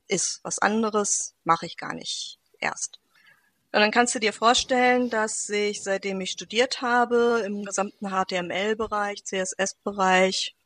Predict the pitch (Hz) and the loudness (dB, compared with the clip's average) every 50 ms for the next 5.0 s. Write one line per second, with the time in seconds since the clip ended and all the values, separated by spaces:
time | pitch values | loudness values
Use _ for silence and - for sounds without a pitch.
0 | _ - - - 220 226 226 233 220 - - - - - 208 196 202 196 202 196 | _ -12 -6 -2 0 2 4 4 4 2 0 -6 -8 -8 -4 -2 0 0 0 -2
1 | - - - - - 185 - - - 196 208 233 294 330 311 311 311 302 - - | -4 -6 -8 -10 -14 -12 -10 -2 2 4 6 6 4 4 0 -2 -4 -4 -4 -6
2 | - 202 214 208 202 - - 240 226 240 233 - 214 196 - - 220 202 208 202 | -6 -4 -4 -6 -6 -6 -4 -2 0 0 0 -2 -2 -2 -2 -2 -2 -4 -6 -4
3 | 196 190 196 196 196 - _ _ _ - 226 262 285 285 294 277 294 294 294 294 | -2 0 2 0 0 -2 _ _ _ 4 6 8 8 6 6 4 4 2 2 2
4 | 294 294 294 285 285 269 240 240 - 349 - - - - - - - - - | 2 0 0 0 -2 -2 2 2 2 2 2 -2 -6 -4 -2 -2 -2 -4 -6